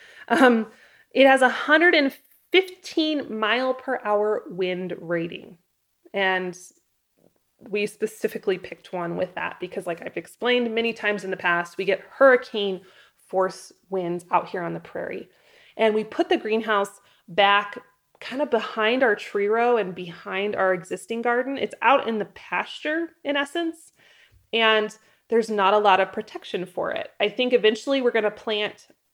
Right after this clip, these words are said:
um, some tree rows around it, not so close that it would block the sun, but, you know, to, to be a little bit of a shelter belt for it. But it's gonna take a little bit for those trees. Well, let me be honest, it's gonna take a long time for <laughs> those trees to get big enough. So we needed to, um,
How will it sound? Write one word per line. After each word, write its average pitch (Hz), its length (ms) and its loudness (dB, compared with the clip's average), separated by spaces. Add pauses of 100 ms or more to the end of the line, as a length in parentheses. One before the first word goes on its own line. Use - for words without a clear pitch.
(120)
um, 180 300 -6
some 202 240 -6
tree 214 300 -2
rows 208 600 4 (380)
around 175 400 0
it, - 120 2
not 220 280 2
so 226 160 4
close 208 280 2
that 202 100 0
it 180 60 0
would 170 140 -4
block 165 240 -2
the 190 60 -16
sun, 165 320 -10
but, 180 100 -8
you 190 80 -8
know, - 140 -12 (280)
to, 240 120 0
to - 220 -8
be 214 80 0
a 202 60 6
little 202 180 2
bit 208 100 2
of 190 100 4
a 180 60 4
shelter 185 520 0
belt 247 440 0
for 262 180 2
it. - 140 -2
But 226 200 -16 (720)
it's - 160 -6
gonna 262 180 -2
take 240 260 0
a 208 40 2
little 202 200 0
bit 185 160 0
for 196 100 -10
those 165 200 -4
trees. 160 460 -8
Well, - 220 -8 (160)
let 185 120 -10
me - 160 -14 (220)
be 185 140 -8
honest, 190 280 -4
it's 233 100 0
gonna 247 120 0
take 190 140 -2
a 165 40 0
long 285 260 4
time 214 200 2
for 240 80 4
<laughs> - 20 6
those 269 240 -4
trees 240 340 -2
to 214 120 -4
get 175 180 -2
big 180 120 -2
enough. - 280 -14
So 214 220 4 (180)
we 262 100 0
needed 294 360 2
to, 226 440 0
um, 165 400 -2